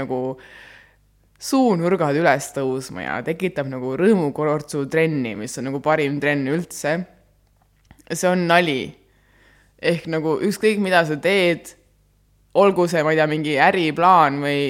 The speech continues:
äh, maja ostmine või noh, see ei ole, see ei pea olema ainult kunstiteos, mingi loominguline asi, siis sealt nagu, kas on seal olemas see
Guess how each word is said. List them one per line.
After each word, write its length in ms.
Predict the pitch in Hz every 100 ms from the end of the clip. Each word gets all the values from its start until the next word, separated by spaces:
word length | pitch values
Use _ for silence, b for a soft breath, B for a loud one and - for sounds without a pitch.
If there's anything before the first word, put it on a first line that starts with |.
| -
äh, 680 | - 139 139 135 131 135 131 -
maja 360 | 165 185 160 151
ostmine 440 | 202 - 170 143
või 100 | 156
noh, 80 | 180
see 220 | 202 180
ei 40 |
ole, 380 | 185 190 143 -
see 200 | 156 165
ei 40 | 160
pea 200 | 170 160
olema 320 | 165 147 135
ainult 160 | 151 -
kunstiteos, 720 | 175 175 - 131 156 147 147
mingi 220 | 135 135 135
loominguline 640 | 165 165 147 143 127 127
asi, 280 | 147 135 127
siis 240 | 127 143 143
sealt 220 | 160 151
nagu, 240 | 156 147 139 117 B B B B B _
kas 180 | 175 175 185
on 140 | 185
seal 160 | 175 156
olemas 460 | 170 147 135 135 -
see 480 | 131 127 127 123 117